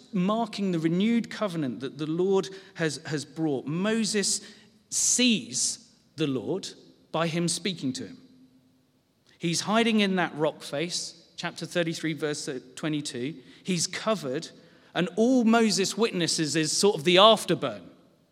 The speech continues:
the back of God's glory. The real disclosure comes in that name, verses six and seven.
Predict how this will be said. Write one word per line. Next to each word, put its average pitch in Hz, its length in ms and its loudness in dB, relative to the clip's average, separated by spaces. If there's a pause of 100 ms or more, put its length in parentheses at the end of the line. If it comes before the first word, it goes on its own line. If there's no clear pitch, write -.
(440)
the 147 80 -10
back 196 280 -2
of 170 120 -4
God's 156 240 -2
glory. 156 460 -4 (360)
The 175 100 2
real 240 240 2
disclosure 143 540 -2
comes 170 340 -4
in 156 120 -2
that 156 180 -2
name, 147 280 2
verses 135 360 -4
six - 340 -4
and 151 120 -2
seven. 135 480 -6